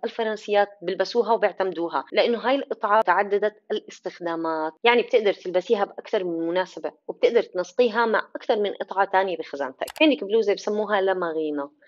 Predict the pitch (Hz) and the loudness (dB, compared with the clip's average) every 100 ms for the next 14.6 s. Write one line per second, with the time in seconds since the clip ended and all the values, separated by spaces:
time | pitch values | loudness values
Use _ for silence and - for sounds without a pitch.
0 | _ - 208 240 233 185 208 196 196 - | _ -2 0 2 0 0 -2 2 0 0
1 | 180 - 220 208 - 202 - 185 185 196 | -6 -6 -6 -6 -8 -10 -6 -2 0 0
2 | 190 - 214 226 269 - 196 175 170 160 | -2 -6 0 2 2 0 0 2 2 2
3 | 156 _ 175 165 - 175 160 - 226 277 | -2 _ -8 -8 0 2 2 -2 -2 0
4 | 214 220 226 190 262 262 233 220 202 196 | 0 -4 -4 -4 -4 -6 -6 -6 -6 -6
5 | 180 190 190 160 - - - 214 220 214 | -4 -2 -2 -4 -10 -10 -4 -2 -2 -2
6 | 233 226 _ 226 240 208 202 208 180 - | -4 -6 _ -4 -4 -4 -2 -2 -2 -8
7 | 208 196 196 - - _ 196 185 160 - | -6 -4 -6 -8 -20 _ 0 0 -4 -14
8 | - - _ - 180 269 285 220 226 240 | -14 -14 _ 2 4 4 0 -2 -4 -2
9 | - 196 180 - - - - _ _ - | -2 -4 -8 -8 -12 -10 -12 _ _ 0
10 | 262 247 - 185 190 - 190 - - 208 | 2 2 0 -2 -6 -6 -8 -8 -6 -4
11 | 185 175 214 - - - - 208 208 202 | -4 -6 -6 -6 -8 -10 -2 0 2 0
12 | - 285 233 - 226 - 190 220 262 240 | -2 0 -2 0 2 2 0 -2 -2 -2
13 | 190 196 233 233 214 185 175 180 - 214 | 0 0 0 -2 -2 -2 -2 -4 -2 -2
14 | 214 190 180 - 190 202 | 0 -4 -4 -4 2 2